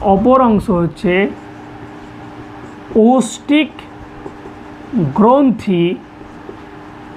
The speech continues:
বা যেটাকে আমরা বলবো ডাইজেস্টিভ গ্ল্যান্ড।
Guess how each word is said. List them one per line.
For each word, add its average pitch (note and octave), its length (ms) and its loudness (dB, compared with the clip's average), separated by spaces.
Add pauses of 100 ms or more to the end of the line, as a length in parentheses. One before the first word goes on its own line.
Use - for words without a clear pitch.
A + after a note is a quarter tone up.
(240)
বা F3 160 4
যেটাকে F#3+ 320 4
আমরা G#3+ 200 6
বলবো F#3 340 6
ডাইজেস্টিভ F#3 680 4 (100)
গ্ল্যান্ড। D#3 380 4